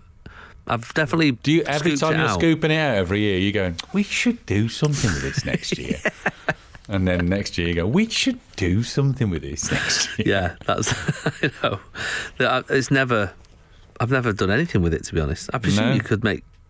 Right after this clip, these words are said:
Speaker 1: I mean, you can make
Speaker 2: Pumpkin soup, that's what everyone thinks you can make, but I don't know if you can. You probably can, can't you?
Speaker 1: Yeah, it can't be hard to make pumpkin soup. <laughs> It's
Speaker 2: No.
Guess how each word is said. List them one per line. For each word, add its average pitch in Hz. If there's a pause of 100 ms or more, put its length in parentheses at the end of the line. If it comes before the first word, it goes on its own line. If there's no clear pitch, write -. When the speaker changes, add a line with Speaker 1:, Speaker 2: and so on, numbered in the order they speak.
(400)
Speaker 1:
I -
mean, 151
you 127
can 101
make 104
Speaker 2:
Pumpkin 107
soup, 117
that's 104
what 101
everyone 101
thinks 98
you 98
can 101
make, 120
but 90
I 87
don't 113
know 98
if -
you 78
can. 90 (180)
You 135
probably 143
can, 135
can't 151 (280)
you? 143
Speaker 1:
Yeah, 285 (100)
it -
can't 220
be 110
hard 143
to 123
make 113
pumpkin 131
soup. 117
<laughs> - (400)
It's 175
Speaker 2:
No. 185